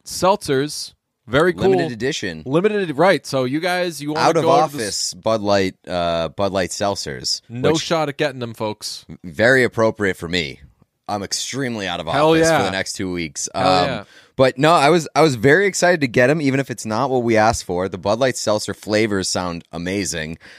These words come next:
Speaker 2: Um, a little disappointed that there was only four. There's one of each
Speaker 1: Same.
Speaker 2: flavor. I was like, "Damn, what the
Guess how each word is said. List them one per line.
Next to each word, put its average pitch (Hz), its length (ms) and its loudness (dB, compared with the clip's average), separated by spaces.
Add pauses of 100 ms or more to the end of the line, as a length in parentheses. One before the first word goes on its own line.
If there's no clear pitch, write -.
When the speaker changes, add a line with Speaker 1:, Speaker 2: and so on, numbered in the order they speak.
(120)
Speaker 2:
Um, 73 460 -4 (340)
a 262 60 2
little 302 360 4
disappointed 131 500 -2
that 117 100 -6
there 123 80 -4
was 113 140 -4 (160)
only 123 320 -2
four. 123 480 2
There's 98 200 -4
one 107 280 -2
of 101 100 -2
each 80 60 -10
Speaker 1:
Same. 180 420 2
Speaker 2:
flavor. 113 260 0
I 90 80 -4
was 90 120 -10
like, 107 80 -12 (320)
"Damn, 277 400 2
what 285 160 0
the 165 80 4